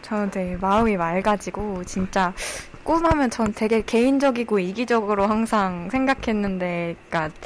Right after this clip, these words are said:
내가 뭘 하고 싶다 이런 거였는데, 약간 이 시는 '아, 진짜 어린 아이들은 이렇게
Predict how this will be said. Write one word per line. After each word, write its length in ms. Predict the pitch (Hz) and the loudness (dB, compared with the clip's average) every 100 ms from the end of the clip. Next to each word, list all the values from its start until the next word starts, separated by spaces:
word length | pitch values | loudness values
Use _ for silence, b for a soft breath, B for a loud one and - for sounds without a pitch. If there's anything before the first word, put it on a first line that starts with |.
| B - | B -2
내가 320 | 196 202 226 | 2 6 6
뭘 220 | 190 190 | 6 6
하고 180 | 240 220 | 4 2
싶다 420 | 208 - - 180 | -4 -4 0 2
이런 280 | 170 180 180 | 2 0 -2
거였는데, 580 | 175 170 170 165 170 294 B B B B | -2 -4 -4 -4 -2 -2 B B B B
약간 560 | - - 190 175 170 175 B B - | -10 -2 2 2 0 -6 B B -2
이 220 | 214 214 | 2 4
시는 320 | 226 247 220 - | 4 2 2 -2
'아, 200 | 190 190 | -4 -4
진짜 460 | - - 185 175 - - | -6 -8 -6 -6 -6 0
어린 340 | 190 214 202 | 2 2 2
아이들은 540 | 185 190 180 180 175 | 0 -2 0 -2 -2
이렇게 640 | 165 170 - 175 170 165 | -4 -8 -10 -8 -8 -8